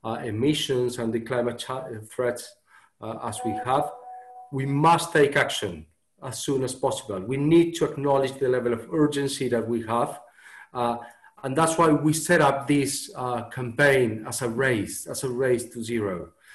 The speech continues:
So I would like to encourage all, all, all members of the audience to join the Race to Zero, either through the one point five Pledge, to the Asset Owners, uh, Net Zero Alliance,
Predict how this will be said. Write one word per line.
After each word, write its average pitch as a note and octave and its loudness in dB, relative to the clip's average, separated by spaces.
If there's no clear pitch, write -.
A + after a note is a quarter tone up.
So B2 -4
I B2 6
would C3 6
like D#3 6
to D3+ -2
encourage C#3+ 2
all, D3+ 4
all, C#3 4
all C#3+ 4
members C3+ 0
of A2+ -8
the B2 2
audience A#2 0
to A#2 -6
join C#3 4
the B2 0
Race B2 0
to B2+ -10
Zero, A#2 2
either D3+ 6
through B2 -2
the B2 4
one C#3 2
point D3 -2
five B2+ 0
Pledge, A#2 0
to D3 -12
the B2+ 0
Asset C#3+ 2
Owners, C3+ 4
uh, B2+ -4
Net B2+ 0
Zero A#2+ 2
Alliance, A#2 0